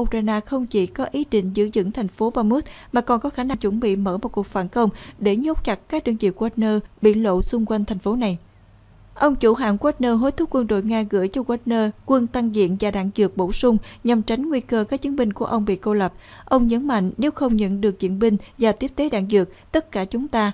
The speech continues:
sẽ gặp rắc rối nặng nề. Sáng ngày sáu tháng ba, quân đội Ukraine cho hay các lực lượng Nga tiếp tục nỗ lực đột kích mãnh liệt vào thành phố Bakhmut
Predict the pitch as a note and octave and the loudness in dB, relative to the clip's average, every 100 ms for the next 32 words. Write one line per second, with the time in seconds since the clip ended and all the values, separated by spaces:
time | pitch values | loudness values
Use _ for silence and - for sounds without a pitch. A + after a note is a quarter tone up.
0 | - - A3 A3 G3+ - B3 - A3 C#4+ | -6 -4 -2 0 -2 -2 -4 0 0 0
1 | F#3 G3 F3+ E3+ _ _ _ - - - | -2 0 -2 -4 _ _ _ -20 -20 -12
2 | - C4 E4 B3+ C4 C4+ D#4 C#4 A#3 B3+ | -2 0 0 -2 -2 -4 -2 0 0 -2
3 | A#3+ G3 A3 A#3 A3+ A3+ A3 A3 A#3 G#3+ | -2 -2 -2 0 0 0 -2 -2 -2 -2
4 | D4 G#3+ G#3 F#3 G3+ G#3+ G#3 D#4+ D#4+ - | -4 -4 -2 -2 -2 -2 -2 -4 -4 -2
5 | G3+ - G3 A#3+ A#3 - G3 - C#4+ B3+ | -2 -2 -2 -2 -4 -2 -4 -4 -6 -2
6 | F#3 B3 G3+ - - - A#3 A3 G3+ - | -2 0 0 -2 -12 -2 0 0 -2 -2
7 | A3 B3+ A3 A#3+ | 0 2 2 0